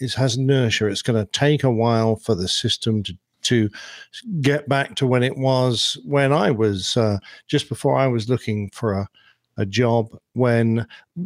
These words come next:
there were lots of state-sponsored flying schools around and p-, people could walk off the street and become an airline pilot, just having passed an aptitude test, and people paid for them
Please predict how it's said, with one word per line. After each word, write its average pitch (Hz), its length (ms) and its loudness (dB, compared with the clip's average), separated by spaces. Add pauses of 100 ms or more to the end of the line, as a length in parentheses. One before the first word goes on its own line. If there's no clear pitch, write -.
(100)
there 147 240 2
were 131 400 2
lots 151 640 0
of 117 220 -4
state-sponsored 123 1040 -2
flying 123 320 2
schools 117 420 -2
around 117 380 2
and 98 300 -4
p-, - 100 -20 (300)
people 127 260 0
could 110 140 0
walk 151 340 2
off 160 220 0
the 139 80 0
street - 580 0
and 113 100 -8
become 123 320 0
an 117 80 2
airline 120 460 2
pilot, 117 460 0 (340)
just - 240 -2
having 110 240 0
passed 117 320 -2
an 110 80 -2
aptitude 113 500 -4
test, 120 280 0
and 113 100 -2
people 98 300 -6
paid 123 440 0
for - 140 -2
them 113 300 2